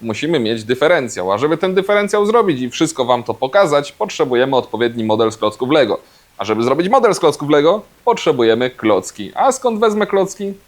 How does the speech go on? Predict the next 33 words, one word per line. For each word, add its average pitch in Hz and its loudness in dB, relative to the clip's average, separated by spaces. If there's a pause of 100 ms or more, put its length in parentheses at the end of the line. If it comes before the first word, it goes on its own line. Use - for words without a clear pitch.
To 180 0
Wy 135 0
już 117 0
dobrze 95 -2
wiecie. 101 -2
Standardowo, 139 2
moi 123 2
drodzy, 139 2
widzimy 190 2
się 196 4
przed 190 -2
naszą 185 2
ścianką 190 0
z - -6
klockami 113 2
w 135 0
Muzeum 143 2
Bricks 147 2
and 139 0
Fix 110 -2
w - -14
Krakowie 220 4
na 170 2
ulicy 147 2
Dąbrowskiego 180 4
dwadzieścia. 113 0
Ścianka 160 0
jest 139 2
dostępna 139 -2
dla 131 2
każdego 135 0
z 131 -2
Was, 113 2